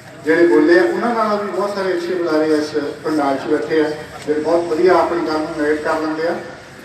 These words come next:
ਸਵਾਲ, ਅਹ, ਬੁਲਾਰਿਆਂ ਦਾ ਨਹੀਂ ਹੈ, ਜਨਰੇਟ ਕਰਨ ਦਾ ਨਹੀਂ ਹੈ, ਕਿਉਂਕਿ ਇੱਕ ਗੱਲ ਜਿਹੜੀ ਆ ਲੋਕਾਂ 'ਚ ਚਲੀ ਗਈ ਆ ਕਿ ਬਿੱਲ ਬਹੁਤ ਮਾੜੇ ਆ, ਇਹਨਾਂ ਦੇ ਖਿਲਾਫ ਅਸੀਂ ਲੜਦੇ ਹਾਂ। ਔਰ ਉਹਦੇ 'ਚ ਸਾਨੂੰ ਸਭ ਤੋਂ ਵੱਧ ਖੁਸ਼ੀ ਇਸ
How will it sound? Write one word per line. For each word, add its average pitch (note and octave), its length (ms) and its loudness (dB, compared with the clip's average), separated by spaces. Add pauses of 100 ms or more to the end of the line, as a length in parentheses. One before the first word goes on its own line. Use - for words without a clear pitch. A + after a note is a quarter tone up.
(120)
ਸਵਾਲ, E3+ 300 6
ਅਹ, E3+ 1500 -2
ਬੁਲਾਰਿਆਂ D#3+ 460 0
ਦਾ E3+ 100 2
ਨਹੀਂ E3 180 -2
ਹੈ, E3 340 2
ਜਨਰੇਟ D#3+ 420 -4
ਕਰਨ E3 220 0
ਦਾ D#3+ 140 -2
ਨਹੀਂ E3+ 140 -4
ਹੈ, F3 140 0
ਕਿਉਂਕਿ F3+ 320 -2
ਇੱਕ F#3+ 220 4
ਗੱਲ G3 240 2
ਜਿਹੜੀ G3+ 300 0
ਆ G3+ 40 -2
ਲੋਕਾਂ F#3+ 300 -4
'ਚ F#3 80 -6 (100)
ਚਲੀ F#3 260 0
ਗਈ F#3 140 4
ਆ G3 60 2
ਕਿ F#3+ 140 -6
ਬਿੱਲ E3 260 -6
ਬਹੁਤ E3+ 300 0
ਮਾੜੇ D3 280 -2
ਆ, F#3+ 100 2 (520)
ਇਹਨਾਂ G#3 140 0
ਦੇ G#3 100 0
ਖਿਲਾਫ F3 360 2
ਅਸੀਂ F#3+ 180 0
ਲੜਦੇ B2+ 320 -2
ਹਾਂ। A2 80 -8 (480)
ਔਰ F3+ 220 6
ਉਹਦੇ G#3 300 4
'ਚ G#3+ 80 -2
ਸਾਨੂੰ G3+ 340 -6
ਸਭ G#3+ 160 -4
ਤੋਂ A#3 260 0
ਵੱਧ A3+ 120 -4
ਖੁਸ਼ੀ G#3+ 360 -2
ਇਸ G#3+ 60 -2